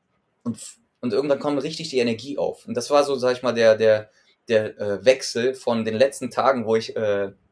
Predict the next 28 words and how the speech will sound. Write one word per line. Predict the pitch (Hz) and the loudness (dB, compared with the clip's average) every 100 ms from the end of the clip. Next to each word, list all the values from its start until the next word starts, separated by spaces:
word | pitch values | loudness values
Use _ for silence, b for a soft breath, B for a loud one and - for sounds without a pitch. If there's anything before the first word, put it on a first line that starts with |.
| - - | -12 -4
oder | 104 | -4
von | - | 0
einer | 107 98 | 0 2
Woche, | 135 123 104 | 2 0 -2
wo | 107 | -4
ich, | 104 | -4
sag | 101 | -6
ich | - | -4
mal, | 104 101 101 | -2 -2 -2
äh, | 101 95 95 | -4 -4 -4
ein | 98 | -4
paar | 107 | -2
Tage | 113 110 | 0 -2
hintereinander | 101 98 107 101 - _ _ _ _ | -4 -6 -6 -8 -10 _ _ _ _
Eis | - 135 - | 0 0 0
gegessen | 90 82 - 95 | -2 -2 -2 -6
hab. | - b b b b b | -8 b b b b b
Und, | - 107 104 98 - | 0 2 2 -4 -4
ähm, | 101 98 98 98 98 - - - - | 2 4 4 2 -2 -6 -8 -8 -2
der | 127 | 0
Sprung | 120 - 135 143 110 | 0 2 4 6 4
wieder | 127 120 120 | 4 6 6
in | 117 | 4
die | 110 | 0
Richtung | 107 117 - 113 110 | 0 -2 0 0 0
Energie, | 110 107 101 95 131 131 131 - _ | -2 0 0 -2 -2 -2 -4 -10 _
Schaffenskraft, | - 123 - 113 - 113 110 - - | -2 -2 0 -6 -2 0 0 0 -4
Motivation. | 113 107 107 110 - - 117 117 117 | -4 -2 0 0 0 2 4 4 2